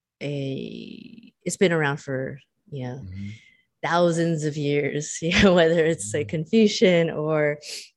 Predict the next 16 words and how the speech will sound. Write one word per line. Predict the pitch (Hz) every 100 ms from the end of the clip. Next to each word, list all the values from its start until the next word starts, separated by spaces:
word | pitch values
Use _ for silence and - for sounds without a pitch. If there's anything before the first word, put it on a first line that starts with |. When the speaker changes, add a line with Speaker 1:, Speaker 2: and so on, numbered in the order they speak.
| -
Speaker 1:
a | 143 131
Aristotle | 165 175 - 202 202 185 170 156 131
or, | 156 151 147 143
like, | 156 147 - -
you | 165
know, | 160
what, | 175 -
what | 185 -
means | 202 214 202
to | -
be | 180
happy | 160 156 147 151 147
and | 147
whole | 147 151 151 147 147
Speaker 2:
Mm-hmm. | - - 85 - _ _ 147
Speaker 1:
and | 156